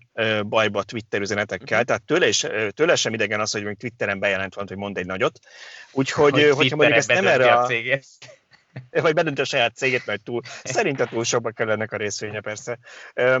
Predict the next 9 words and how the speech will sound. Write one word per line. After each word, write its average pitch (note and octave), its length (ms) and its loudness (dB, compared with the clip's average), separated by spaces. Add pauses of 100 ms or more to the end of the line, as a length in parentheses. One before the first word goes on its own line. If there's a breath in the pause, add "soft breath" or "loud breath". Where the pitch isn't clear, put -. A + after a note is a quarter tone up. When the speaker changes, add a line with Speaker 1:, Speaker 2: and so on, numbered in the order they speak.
Speaker 1:
szóval, D3+ 320 0
hogy, D#3 300 0
hogy, D3 580 -4 (200)
hogy D#3+ 200 -4
egyáltalán D3 340 0
nem A#2+ 100 -4
biztos, - 560 -8
hogy, A2+ 460 -4
ö, G#2+ 260 -4